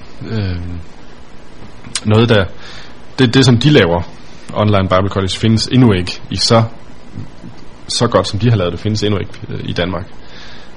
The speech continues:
Øh, så vidt jeg ved i hvert fald. Øh, men noget af princippet i det er, som der også står nederst i citatet, at i industrialderen, der gik vi i skole,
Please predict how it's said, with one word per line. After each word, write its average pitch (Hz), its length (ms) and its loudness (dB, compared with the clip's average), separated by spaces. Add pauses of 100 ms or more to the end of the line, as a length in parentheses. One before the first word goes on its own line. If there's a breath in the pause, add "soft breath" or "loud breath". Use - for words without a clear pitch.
Øh, 98 300 -2
så - 160 -10
vidt 98 140 -6
jeg 95 80 -2
ved 87 140 -2
i 82 60 -8
hvert 92 120 -8
fald. 101 180 -6 (760 loud breath)
Øh, 90 520 0 (760)
men 110 100 2
noget 110 140 8
af 120 60 8
princippet 131 500 4
i 104 40 2
det 101 160 4
er, 98 60 4
som 104 160 0
der 92 80 0
også 104 120 0
står 104 200 2
nederst 104 340 2
i - 20 -6
citatet, 104 480 0
at 92 220 -4
i 98 260 -2
industrialderen, 101 720 6
der 110 180 6 (640 loud breath)
gik 107 180 2
vi 104 60 0
i 90 60 -2
skole, 151 380 6